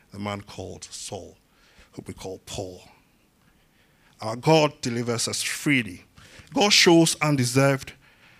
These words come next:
mercy to Paul and gives him salvation freely. Just like you and I, who were sinners and deserved to die a shameful death and deserved to be cast out,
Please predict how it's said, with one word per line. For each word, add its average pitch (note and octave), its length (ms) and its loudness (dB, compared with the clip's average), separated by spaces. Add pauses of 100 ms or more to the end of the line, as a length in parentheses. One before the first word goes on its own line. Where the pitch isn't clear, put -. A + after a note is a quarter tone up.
(160)
mercy C3 640 0 (340)
to - 100 -10
Paul G#2 360 -10 (500)
and A2 140 -10
gives C3 260 -2
him A2+ 180 -8
salvation G#2 640 -8
freely. G#2 500 -6 (640)
Just D#3 200 0
like A#2+ 200 -2
you C#3 100 4
and B2 120 0
I, D#3 220 -2 (380)
who C#3 140 -4
were A#2 140 -2
sinners - 540 -6 (680)
and A#2 200 -6
deserved B2 440 -2
to A#2 60 -10
die B2+ 380 -6
a A2+ 140 -10
shameful A#2 640 -4
death G#2+ 380 -12 (400)
and A2+ 80 -16
deserved A#2+ 380 -2
to - 40 -12
be G#2 80 -10
cast - 400 -10
out, G#2 320 -14